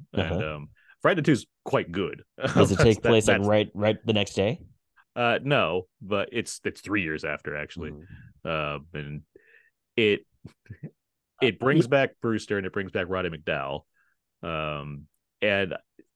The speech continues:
Speaker 1: it's been a minute since I've seen it, and it's famously not able to stream anywhere, which is, like, weird to me. Like,
Speaker 2: Whoa.
Speaker 1: it's like, it's, <laughs> but it's, it's not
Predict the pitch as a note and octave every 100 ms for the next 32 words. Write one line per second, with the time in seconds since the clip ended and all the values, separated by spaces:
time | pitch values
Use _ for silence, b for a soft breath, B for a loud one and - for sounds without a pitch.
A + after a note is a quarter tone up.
0 | _ - - E2 D#2+ D2 - - D2+ -
1 | E2+ D2+ F#2+ F2+ - C#3 E3+ - F#2 F2+
2 | F2+ - F#2+ F2 - - F#2+ G2+ C2+ A#1+
3 | A1 G#1+ - - - - D#2 D#2+ D2 -
4 | - - D#3+ C#4 D2+ D2+ - E2 D#2+ -
5 | - - - A#2+ - C3 - C3 - A2
6 | A2 - - b b b b b b _
7 | B2+ C#3+ C#3